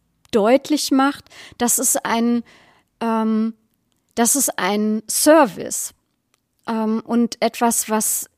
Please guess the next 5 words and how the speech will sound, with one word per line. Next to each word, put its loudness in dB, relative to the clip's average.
ich 2
für 6
jemanden 4
anderes 4
entwickle 0